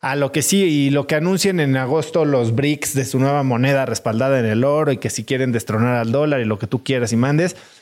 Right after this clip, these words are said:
siguen siendo los trescientos millones de pelados más consumistas del planeta, ¿no? Y, y entonces estamos ahí.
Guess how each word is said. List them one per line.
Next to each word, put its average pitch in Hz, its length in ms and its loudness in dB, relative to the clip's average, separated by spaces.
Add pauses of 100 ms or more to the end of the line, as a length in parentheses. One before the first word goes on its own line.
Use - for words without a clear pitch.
(120)
siguen 277 340 0
siendo 233 480 0 (160)
los 160 240 0
trescientos 208 600 0
millones 170 480 2
de 143 80 0
pelados 151 680 0 (120)
más 175 300 2
consumistas 175 640 0
del 156 140 0
planeta, 117 520 -2
¿no? 180 360 0 (320)
Y, 151 920 0
y 160 120 2
entonces 208 640 -2
estamos 208 380 -2
ahí. 302 240 -2